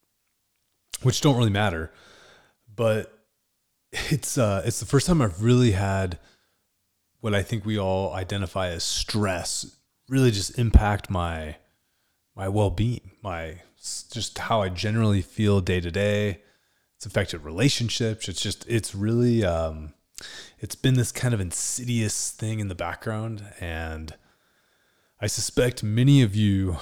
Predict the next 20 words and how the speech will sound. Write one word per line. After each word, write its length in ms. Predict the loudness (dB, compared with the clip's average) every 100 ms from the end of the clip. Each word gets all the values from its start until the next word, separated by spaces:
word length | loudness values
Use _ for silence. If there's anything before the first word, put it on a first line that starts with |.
| 2
are 120 | 2 -2
dealing 360 | -2 -2 -2
with 140 | -4 -6
chronic 360 | -4 -4 -4
stress 360 | -4 -2 -2 -4
as 120 | -4
well. 220 | 0 0
So 160 | 0 0
I 60 |
thought 300 | 2 4 4
it 40 | 2
would 80 | -2
be 120 | -2
a 60 |
worthwhile 500 | -2 -2 0 -2 -2
exercise 680 | -2 -4 -6 -4 -4 -4 -6
to 120 | -6
just 200 | -2 0
start 180 | 4 2
exploring 840 | 2 -6 -4 0 2 4 4 2